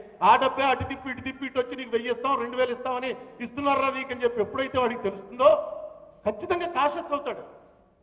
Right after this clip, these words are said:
ఎందుకంటే ఎవడు రూపాయి వదలడు. కూలి పనికి వచ్చినవాడు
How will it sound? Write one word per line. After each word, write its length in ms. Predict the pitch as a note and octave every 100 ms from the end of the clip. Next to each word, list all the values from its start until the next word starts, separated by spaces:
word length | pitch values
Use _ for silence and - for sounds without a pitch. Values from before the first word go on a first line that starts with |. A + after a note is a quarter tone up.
| _ _ _ _ _ -
ఎందుకంటే 320 | A#3+ C#4+ C#4+
ఎవడు 200 | B3+ D4
రూపాయి 360 | C4+ C#4 D4
వదలడు. 240 | C#4+ D#4 B3
కూలి 340 | - F#3+ A#3+
పనికి 260 | C4+ C4+ C4
వచ్చినవాడు 540 | B3 C4 C4 B3 -